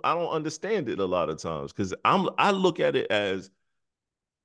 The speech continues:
people are really contributing to the culture and really pushing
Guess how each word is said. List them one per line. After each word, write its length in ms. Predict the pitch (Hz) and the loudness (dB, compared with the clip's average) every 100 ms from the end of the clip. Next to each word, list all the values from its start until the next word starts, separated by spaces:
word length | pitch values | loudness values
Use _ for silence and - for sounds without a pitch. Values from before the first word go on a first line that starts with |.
| _ _ _ _ _ _ _ _ _ _ _ | _ _ _ _ _ _ _ _ _ _ _
people 260 | 185 220 175 | -8 -4 2
are 180 | 113 110 | 4 4
really 300 | 95 135 139 | 4 4 4
contributing 880 | - 110 - 120 107 98 92 87 90 | 0 -2 -2 -2 -2 -4 -4 -6 -8
to 140 | - | -4
the 80 | 95 | -4
culture 560 | 87 92 85 - 82 67 | 0 0 0 0 0 0
and 260 | 80 76 76 | -4 -4 0
really 240 | 95 92 | 2 0
pushing 680 | - - 110 - 90 76 | -2 0 2 2 -2 -4